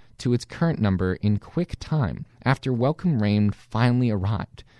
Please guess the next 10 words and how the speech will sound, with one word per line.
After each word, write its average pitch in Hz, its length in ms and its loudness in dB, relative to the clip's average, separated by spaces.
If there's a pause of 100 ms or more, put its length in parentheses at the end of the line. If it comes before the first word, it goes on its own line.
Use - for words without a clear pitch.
(120)
although 123 320 2
flood 135 640 -4
risks - 580 -4
and 95 200 -2
power 117 320 0
outages 95 640 -2 (280)
arose 90 360 2
as 90 180 -2
a 80 80 -6
result. - 540 -6